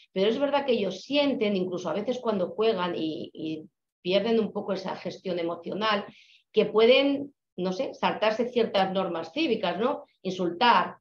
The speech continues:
por ejemplo, a otros, a otros jugadores, o a veces a los, son a, es a nuestros hijos y a nuestras hijas a los que les están insultando.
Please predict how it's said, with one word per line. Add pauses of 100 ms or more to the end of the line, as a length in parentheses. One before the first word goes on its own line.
(180)
por
ejemplo,
a
otros, (280)
a
otros
jugadores, (220)
o
a
veces
a
los,
son
a,
es
a
nuestros
hijos
y
a
nuestras
hijas
a
los
que
les
están
insultando.